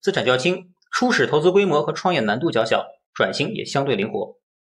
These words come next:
也因此，从事 Fabless 的芯片公司也最多，比如华为海思、苹果、高通、联发科、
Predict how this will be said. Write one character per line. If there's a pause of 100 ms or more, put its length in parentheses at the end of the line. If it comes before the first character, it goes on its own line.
(340)
也
因
此，
从
事
Fabless
的
芯
片
公
司
也
最
多，
比
如
华
为
海
思、 (100)
苹
果、
高
通、
联
发
科、